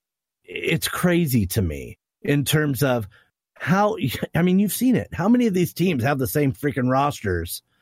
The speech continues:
you know, forever? And then the major system, it, it makes you not able to change. So if you've got, you know, again,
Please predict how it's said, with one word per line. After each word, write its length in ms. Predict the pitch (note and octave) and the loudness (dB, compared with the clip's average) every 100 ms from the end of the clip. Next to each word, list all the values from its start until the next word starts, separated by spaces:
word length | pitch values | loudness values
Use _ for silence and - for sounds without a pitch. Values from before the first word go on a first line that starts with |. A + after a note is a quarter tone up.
| _ _ _ | _ _ _
you 160 | C#3 C#3 | 0 2
know, 220 | B2+ B2 | 2 0
forever? 480 | C#3+ B2+ D3+ C3 B2 | 0 0 0 -2 -4
And 240 | C3+ C#3+ | -4 -2
then 180 | C#3+ C3 | -2 0
the 100 | B2+ | 2
major 540 | B2+ D3+ G3 C3 A#2+ | 2 2 2 0 -2
system, 800 | - - A#3 - - A#2+ A2 A#2+ - _ _ _ _ _ _ _ | -4 -2 0 0 -2 0 2 0 -4 _ _ _ _ _ _ _
it, 280 | D#3+ D3 C#3 _ _ _ _ - | -2 -2 -4 _ _ _ _ -4
it 260 | D#3 D3+ D3 | 0 0 2
makes 540 | D3 D#3 E3 - - | 2 2 0 -4 -2
you 200 | D#3 D3 | 2 2
not 360 | C3 C#3 D#3 - | 2 2 0 0
able 340 | C#3+ D3+ C#3+ | 0 0 -2
to 100 | B2 | -4
change. 540 | - - F3+ C3+ F#2 - | -4 0 0 0 -4 -4
So 220 | C3+ B2+ | 0 0
if 140 | A#2+ | 0
you've 240 | D3+ E3 C3+ | 0 0 2
got, 380 | D3+ C#3+ C#3+ - _ _ _ _ _ - | 0 2 -2 -6 _ _ _ _ _ -4
you 200 | C3+ C#3+ | 0 2
know, 560 | B2 A#2+ C3 C#3 - G#2+ - - | 2 0 0 0 -4 -8 -12 -6
again, 560 | A#2+ G#2 C#3+ A#2+ G#2 | -4 0 0 0 -2